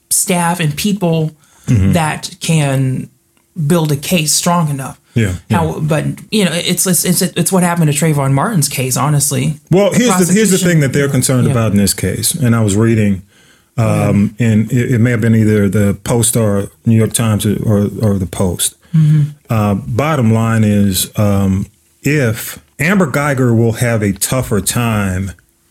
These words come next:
Speaker 2: if the case, if she's tried as a,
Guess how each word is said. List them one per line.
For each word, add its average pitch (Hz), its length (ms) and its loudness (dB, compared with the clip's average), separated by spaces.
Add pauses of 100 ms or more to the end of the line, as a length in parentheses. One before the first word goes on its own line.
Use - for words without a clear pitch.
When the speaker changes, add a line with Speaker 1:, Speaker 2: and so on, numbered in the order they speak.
(160)
Speaker 2:
if 117 520 -2 (220)
the 117 120 0
case, 110 640 -2 (500)
if 170 140 2
she's 156 260 0
tried 120 680 -2 (100)
as 113 240 0
a, 107 140 -2